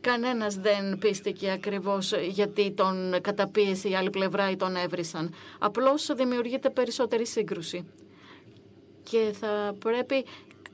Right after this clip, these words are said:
να είμαστε υπέρ και να αναζητάμε ένα πιο βαρετό πολιτικό περιβάλλον. Παρακαλώ, υπάρχουν άλλες ερωτήσεις; Παρακαλώ, σηκώστε τα χέρια.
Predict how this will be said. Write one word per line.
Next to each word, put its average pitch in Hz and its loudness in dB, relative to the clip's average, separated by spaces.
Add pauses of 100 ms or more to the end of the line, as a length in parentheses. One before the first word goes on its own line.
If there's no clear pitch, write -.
(380)
να 220 4
είμαστε 262 2
υπέρ 220 4
και 254 -2
να 233 2
αναζητάμε 214 2 (520)
ένα 254 4 (200)
πιο 285 2
βαρετό 208 4
πολιτικό 185 0
περιβάλλον. 180 -2 (760)
Παρακαλώ, 202 -2
υπάρχουν 226 -4
άλλες 214 -6
ερωτήσεις; 233 -2
Παρακαλώ, 196 -2
σηκώστε 208 -2
τα 208 -2
χέρια. 196 -6